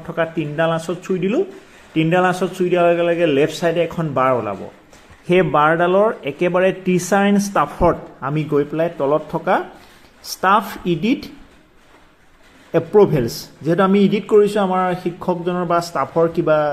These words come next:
এ, বিষয়বস্তু, সেইখিনি আমি এপ্ৰুভ নিজে কৰিব লাগিব বা প্ৰধান স্কুলৰ নিয়মতে প্ৰধান শিক্ষকজনে কৰিব লাগে। আমি যেতিয়া তাত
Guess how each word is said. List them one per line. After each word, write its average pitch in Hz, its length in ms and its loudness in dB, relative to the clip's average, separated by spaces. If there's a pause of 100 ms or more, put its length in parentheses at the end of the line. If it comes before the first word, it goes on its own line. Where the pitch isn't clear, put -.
(140)
এ, 127 220 -4
বিষয়বস্তু, 139 640 -6 (640)
সেইখিনি 190 380 0
আমি 196 200 0 (120)
এপ্ৰুভ 175 360 0 (120)
নিজে 143 280 0
কৰিব 131 300 0
লাগিব 101 320 -8
বা 151 140 -2
প্ৰধান 151 340 -2 (120)
স্কুলৰ 165 360 -2
নিয়মতে 147 420 -4
প্ৰধান 143 380 -6
শিক্ষকজনে 156 500 -4
কৰিব 143 280 -2
লাগে। 127 260 -4 (640)
আমি 165 200 2
যেতিয়া 202 280 2
তাত 180 180 0